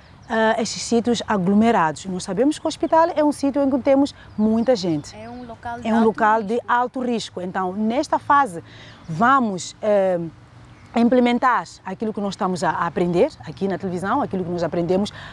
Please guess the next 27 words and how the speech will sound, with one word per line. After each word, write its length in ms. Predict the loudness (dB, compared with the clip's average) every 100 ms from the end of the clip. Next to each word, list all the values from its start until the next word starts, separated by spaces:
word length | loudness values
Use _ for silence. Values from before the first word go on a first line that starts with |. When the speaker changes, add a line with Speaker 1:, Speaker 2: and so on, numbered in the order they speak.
| -12 0
Speaker 1:
quando 280 | 2 2 0
fomos 540 | 2 0 0 -10 -18 -20 -20 -20 -12 -2
naquela 340 | 0 2 2 0
fase 380 | 0 0 -2
de 100 | -10 -6
quando 180 | -6
estávamos 340 | -2 -2 -2 -4
normais 640 | -4 -2 -2 -4 -8 -12 -14 -4
<laughs> 220 | -2 -2 -6 -12 -2
ao 140 | -2 -2
dentista, 500 | -8 -6 -8 -8 -12 -18 -20
escovar 600 | -16 -2 -2 0 0 0
os 100 | -4
dentes, 600 | -2 -2 -2 -2 -6 -6 -14 -20 -6
ah, 240 | 2 2 2
alimentação 580 | -2 -2 -2 -4 -4 -4
saudável. 800 | -2 -2 2 2 2 2 0 0 -12 -16 -6
Vamos 580 | 2 4 4 2 -4 2
evitar 760 | 2 2 -4 0 0 2 -2 -6 -20 -20 -20 -20 -2
termos 500 | 0 0 -2 -8 -12
que 120 | -4
ir 340 | -2 0 -2 -6 -20 -14 -2
ao, 480 | 2 2 2 -2 0
ao 240 | 2 2
serviço 480 | 2 0 0 0 -2
de 80 | -4
estomatologia 720 | 0 0 0 -2 -2 -4